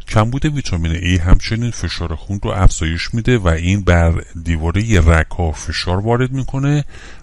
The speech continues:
و احتمال آسیب دیدن و مسدود شدن توسط پلاکت رو کاهش می‌ده. بنابراین اگه به دنبال بهبود و باز کردن رگ‌ها هستید، توصیه شده که تا سیصد میلی گرم ویتامین ای روزانه مصرف شود.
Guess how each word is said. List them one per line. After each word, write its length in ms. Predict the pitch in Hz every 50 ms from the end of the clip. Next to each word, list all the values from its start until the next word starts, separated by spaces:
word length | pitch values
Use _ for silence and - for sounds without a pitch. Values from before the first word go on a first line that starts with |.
| - - -
و 40 |
احتمال 720 | 85 87 92 92 95 87 - - - 85 90 101 104 98
آسیب 500 | 92 82 87 85 85 82 - - - 85 - -
دیدن 320 | 82 82 - 95 92 87
و 160 | 78 78 80
مسدود 560 | 80 80 80 82 82 85 80 - - - 87
شدن 320 | - - - 90 87 90 82
توسط 480 | - 85 82 76 76 - - - -
پلاکت 540 | 123 - - 107 95 82 - - 101 95 -
رو 180 | - 90 85 85
کاهش 580 | - - - 110 107 95 104 107 - - -
می‌ده. 260 | 90 80 73 73 73 73 - - - - - - - - - - - - - - - -
بنابراین 480 | - 101 98 101 104 104 113 131 135 113
اگه 200 | 107 98 107 101
به 100 | 98 90 -
دنبال 360 | 95 87 85 92 95 98 107
بهبود 640 | 95 85 92 87 87 - - 120 123 110 90 78 76
و 300 | 82 80 80 80 80 82
باز 360 | 82 78 80 82 82 - -
کردن 560 | - - 90 82 80 85 107 120 135 131 107 101
رگ‌ها 460 | 87 82 - - - - 85 78 73
هستید، 520 | 80 82 73 - - - 127 139 143 139 -
توصیه 420 | - - 95 85 - - - 98 107
شده 320 | - - 127 127 120 123
که 160 | - - -
تا 160 | - - 101 90
سیصد 580 | - - - - 90 85 - - - 127 135 - -
میلی 200 | 135 127 107 92
گرم 400 | 80 82 82 80 82 80 78 80 87 90 87 82
ویتامین 480 | 82 85 - - - 87 87 110 123 135 - - -
ای 220 | 92 87 87 87
روزانه 500 | 82 85 82 82 - - 82 80 82 90
مصرف 500 | 92 95 92 92 - - 110 101 - -
شود. 380 | - - - 82 82 85 -